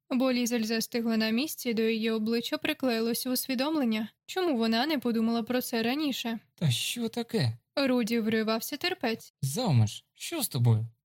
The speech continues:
Speaker 1: Саме тієї миті Лізель обдумувала свої рішення. Чи вдасться їй зробити те, що вона задумала?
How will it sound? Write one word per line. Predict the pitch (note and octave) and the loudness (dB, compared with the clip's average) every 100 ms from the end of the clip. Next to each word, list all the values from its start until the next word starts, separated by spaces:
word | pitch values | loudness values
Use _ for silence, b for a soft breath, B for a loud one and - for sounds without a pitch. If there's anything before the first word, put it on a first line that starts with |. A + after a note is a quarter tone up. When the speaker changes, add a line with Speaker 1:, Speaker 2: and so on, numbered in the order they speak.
| _ | _
Speaker 1:
Саме | - G4 F4 | -2 0 2
тієї | E4 C4+ C4+ C4 | 0 0 2 2
миті | A#3+ C4 - B3 | 2 2 0 0
Лізель | A#3+ A#3 A#3 | 2 2 0
обдумувала | A3+ A3+ A3 A3+ A3+ | 2 2 2 2 0
свої | - B3 B3+ | -2 -2 0
рішення. | D4 D#4+ B3+ A3 G#3+ - _ | 2 0 2 2 0 -4 _
Чи | - C4 | -6 -2
вдасться | A#3 A#3 D#4 - C#4+ | 0 2 0 -2 0
їй | C4 | 2
зробити | A3+ A3+ G#3+ A3 A3+ | 2 0 0 0 0
те, | A3 B3+ F#4 | 0 0 2
що | - - D#4+ | -2 -2 0
вона | C4 A#3+ A#3+ | 2 2 2
задумала? | A#3+ C#4+ C4 A3+ G#3+ A3 | 0 0 2 2 2 0